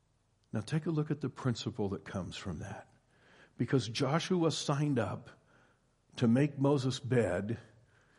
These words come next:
and to carry water for him as his assistant.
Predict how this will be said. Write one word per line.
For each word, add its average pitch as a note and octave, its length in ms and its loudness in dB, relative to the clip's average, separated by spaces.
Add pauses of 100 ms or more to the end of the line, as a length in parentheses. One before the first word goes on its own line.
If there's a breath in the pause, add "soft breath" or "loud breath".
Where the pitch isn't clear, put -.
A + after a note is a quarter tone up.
(240 soft breath)
and A2+ 100 0
to G#2+ 60 0
carry B2+ 380 4
water A2 380 2
for F2 260 -6
him E2 240 -10
as E2 180 -8
his G2+ 180 -4
assistant. G2+ 580 -8